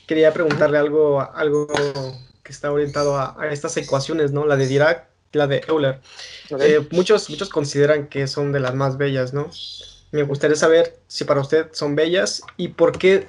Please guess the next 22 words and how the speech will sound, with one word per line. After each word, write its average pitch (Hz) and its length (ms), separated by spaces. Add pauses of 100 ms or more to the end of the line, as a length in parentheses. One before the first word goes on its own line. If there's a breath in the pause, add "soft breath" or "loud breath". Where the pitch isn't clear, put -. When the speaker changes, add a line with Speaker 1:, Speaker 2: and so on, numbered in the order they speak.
Speaker 1:
se - 460
tiene 165 760
esta 151 220
concepción 143 880 (140)
de 143 160
belleza 147 480
de 143 80
estas 143 480
ecuaciones. 143 640 (360 loud breath)
No 156 40
sé 170 120
si 190 80
nos 156 200
las 139 160
podría 147 320
explicar 151 540
brevemente 143 540
para, 135 480
para 139 160
entenderlas 135 640
un 143 80
poquito. 135 500